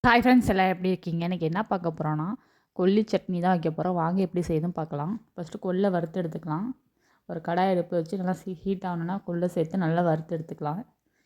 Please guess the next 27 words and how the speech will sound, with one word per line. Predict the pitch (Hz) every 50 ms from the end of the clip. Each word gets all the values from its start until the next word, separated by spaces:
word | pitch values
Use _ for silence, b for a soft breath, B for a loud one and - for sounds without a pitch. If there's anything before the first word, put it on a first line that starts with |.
| _ _ _ - -
இது | 175
நல்லா | 165 165 190 208
கலர் | - 180 175 190 202 -
சேஞ்ச் | - 202 185 185 196 190 185
ஆகணும், | 180 170 165 185 196
அந்த | 180 170 165
அளவுக்கு | 165 170 185 - 208
நம்ம | 185 175 185 185 175
வறுத்து | 170 156 156 165 165 -
எடுத்துக்கலாம். | 180 165 160 - 165 - 156 147 180 233 226 - - _ _ _ _ _ _ _ _ _ _ _ _ _ _ _ _ _ _ _ _ _ b b b b b b _ _ - -
பாருங்க, | 180 175 175 175
இந்த | 170 170 180 175
அளவுக்கு | 165 175 196 202 214 202
நல்லா | 175 175 185 -
கலர் | - 175 170 175 175
சேஞ்ச் | - 175 170 165 165
ஆகணும். | 160 160 160 160 160
சூப்பரா | 196 190 185 196 190 196 190
மணம் | 170 165 175 185 202 196
வரும். | 180 170 170 165 185 208 233 214 190 - _ _ _ -
அ, | 185 175 170 170 165 170
வறுக்கும் | 170 170 170 180 180 - 226 214 208
போதே | 190 185 190 220
நல்ல | 208 180 175 190 202
ஒரு | 202 190 175
வாசனை | 165 165 170 - - 196 185 170
வரும் | 160 160 156 156 233